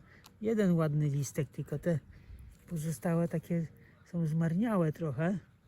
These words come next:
Ale ogólnie były problemy z przędziorkami, pryskałem również te tutaj na, na polecku.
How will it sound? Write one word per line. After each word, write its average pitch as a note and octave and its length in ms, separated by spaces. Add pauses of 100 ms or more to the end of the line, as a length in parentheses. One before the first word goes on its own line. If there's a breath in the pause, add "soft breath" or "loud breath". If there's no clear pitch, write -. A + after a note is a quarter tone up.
(800 soft breath)
Ale E3 120
ogólnie F#3+ 380
były F3 260
problemy F#3 600 (200)
z - 80
przędziorkami, F3 1000 (220)
pryskałem F3 720 (1300 soft breath)
również E3+ 480
te E3+ 260
tutaj E3 380
na, D#3+ 180
na D#3 120
polecku. F3 640